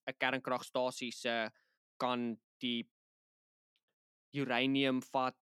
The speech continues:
en dit, jy weet, want jy het 'n baie spesifieke uranium ook nodig om 'n kernkragbom te maak.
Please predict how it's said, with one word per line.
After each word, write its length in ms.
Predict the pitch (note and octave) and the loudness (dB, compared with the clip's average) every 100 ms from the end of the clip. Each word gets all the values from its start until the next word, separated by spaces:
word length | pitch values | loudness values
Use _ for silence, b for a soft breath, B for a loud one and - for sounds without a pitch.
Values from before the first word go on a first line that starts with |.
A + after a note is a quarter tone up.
| A#2+ | -4
en 140 | A#2 | -2
dit, 420 | A#2 A2+ - - - _ _ _ _ _ _ _ _ _ - | -2 -2 -6 -18 -20 _ _ _ _ _ _ _ _ _ -8
jy 120 | B2+ | -2
weet, 140 | C3 B2+ | 0 0
want 100 | C3+ | -4
jy 80 | C3+ | -4
het 80 | C#3 | -2
'n 40 | |
baie 200 | B2+ C3 | 0 0
spesifieke 520 | D3 E3 D#3 - - C3+ | 0 -4 -6 -8 -4 -2
uranium 420 | B2 A2 A#2+ B2 | -2 -4 -4 -4
ook 120 | B2+ - | -6 -6
nodig 300 | A#2 A#2+ A2+ | -6 -6 -6
om 100 | A2 | -12
'n 100 | - | -4
kernkragbom 800 | A#2 A#2 - A2 - - A2+ A#2 | -4 -4 -6 -6 -6 -6 -6 -6
te 100 | G2+ | -10
maak. 340 | D2+ G1+ - | -10 -14 -16